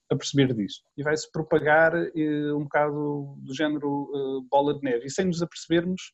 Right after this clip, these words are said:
houve uma coisa que me, que me aconteceu para aí aqui há dez anos atrás, e que na altura me surpreendeu, mas que hoje em dia já não me surpreende, que é eu fui, um, fui ao cinema no, no, no campo pequeno, e aquilo tem um elevador. E quando eu saio do elevador,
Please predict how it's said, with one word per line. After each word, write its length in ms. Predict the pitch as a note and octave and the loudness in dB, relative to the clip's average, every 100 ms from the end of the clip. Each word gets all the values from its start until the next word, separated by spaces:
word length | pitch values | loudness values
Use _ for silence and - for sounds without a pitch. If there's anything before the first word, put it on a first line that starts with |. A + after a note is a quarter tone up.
| - | 0
houve 140 | G#3 | 2
uma 100 | G3+ | 4
coisa 220 | F#3 G3 | 4 4
que 80 | F#3+ | 4
me, 100 | F3 | 2
que 200 | D#3+ E3 - _ | 2 -2 -6 _
me 120 | D3+ | -2
aconteceu 520 | D3 D3+ C#3 D#3+ C#3+ - | 0 0 2 2 2 0
para 100 | C3+ | 0
aí 100 | C#3 | 0
aqui 160 | C3+ D3 | 2 2
há 80 | |
dez 280 | C3 C#3+ C3+ | 4 4 4
anos 200 | C3 B2 | 2 2
atrás, 400 | B2+ A#2 G#2+ G#2 | -2 -2 -2 -2
e 60 | C#3 | -2
que 60 | |
na 80 | D3+ | 2
altura 320 | C3+ C3+ C#3+ | 2 2 0
me 80 | C#3 | 0
surpreendeu, 760 | C#3 C3+ C#3+ C#3+ C#3 D3+ F3+ F#3+ _ _ _ G3+ - - | 0 -2 0 0 4 2 2 -2 _ _ _ -20 -20 -6
mas 140 | C#3+ | -6
que 100 | - | -2
hoje 140 | C3+ C3+ | 2 4
em 40 | |
dia 120 | C#3 | 4
já 120 | D3 D3+ | 4 4
não 100 | D3+ | 2
me 60 | |
surpreende, 480 | - E3 E3+ D3 C#3+ | 0 -4 -2 0 0
que 80 | C#3+ | 2
é 60 | |
eu 80 | C#3+ | 2
fui, 240 | C#3+ F#3 F3+ _ - | 4 0 0 _ -8
um, 500 | C#3+ C3 B2+ A#2 A#2+ - | -4 -4 -6 -12 -20 -8
fui 100 | D3 | -4
ao 100 | B2 | -2
cinema 480 | B2 C3+ C#3 D3+ D4+ - _ | 0 2 4 4 2 -4 _
no, 460 | D3+ C3+ B2+ B2 B2 | 0 2 4 2 2
no, 220 | B2+ A#2+ | 0 2
no 140 | B2+ C3 | 0 4
campo 280 | D3+ C3+ - | 2 2 -4
pequeno, 340 | - A2+ G#2+ | -2 0 0
e 40 | A2+ | -4
aquilo 220 | A#2 B2+ | -2 2
tem 100 | C3+ | 4
um 60 | |
elevador. 380 | C#3+ D3 C3+ B2+ | 4 4 4 2
E 40 | D3 | 2
quando 220 | B3 A#3 | 4 4
eu 80 | A3 | 4
saio 240 | G#3 B2 | 2 4
do 100 | C#3 | 6
elevador, 440 | E3 F3+ G3+ A#3+ | 6 8 8 6